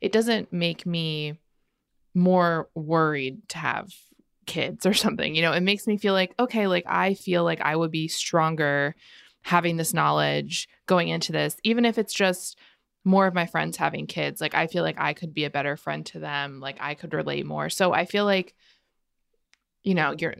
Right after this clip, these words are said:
<laughs> don't worry about people being worried or whatever. I think that it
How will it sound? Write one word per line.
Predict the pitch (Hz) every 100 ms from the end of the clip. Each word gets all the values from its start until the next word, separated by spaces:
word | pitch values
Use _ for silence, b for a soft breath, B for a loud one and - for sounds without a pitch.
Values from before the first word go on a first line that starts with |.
| 196
<laughs> | - -
don't | - 202
worry | 185 185 170
about | 165 156 -
people | 196 165 156
being | 151 151
worried | 151 156 156 151
or | 151
whatever. | 151 147 165 156
I | 170
think | 160 165 160
that | 156
it | 156